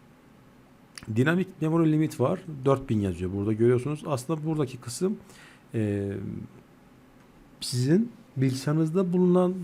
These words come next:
ram miktarıyla ilgili bir olay. E, bunu sıfır yaparsanız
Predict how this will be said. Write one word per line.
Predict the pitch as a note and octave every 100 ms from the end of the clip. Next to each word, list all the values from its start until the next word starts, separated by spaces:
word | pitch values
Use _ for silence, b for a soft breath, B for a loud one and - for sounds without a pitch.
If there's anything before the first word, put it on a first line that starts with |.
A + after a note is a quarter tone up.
| C3+
ram | D3 E3+
miktarıyla | E3 - C#3+ C#3 C#3
ilgili | C3+ A#2+ C3+ D#3
bir | C#3+ - - - -
olay. | A#2 A2+ E3+ F#3+ B B B - A#2
E, | A2 G#2+ G#2+ A#2
bunu | D3+ D3+
sıfır | E3 C#3
yaparsanız | D#3 B2 A#2+ - D3 F3+